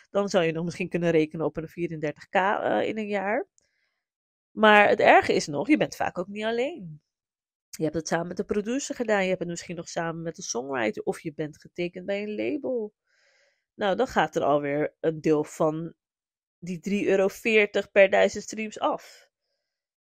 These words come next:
Dus met die cijfers,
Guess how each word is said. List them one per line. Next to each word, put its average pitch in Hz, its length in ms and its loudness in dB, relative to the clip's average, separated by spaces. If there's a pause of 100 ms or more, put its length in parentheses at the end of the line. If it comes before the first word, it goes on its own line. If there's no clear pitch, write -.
(160)
Dus - 540 2 (800)
met 202 280 -4
die 294 160 2
cijfers, 165 1000 2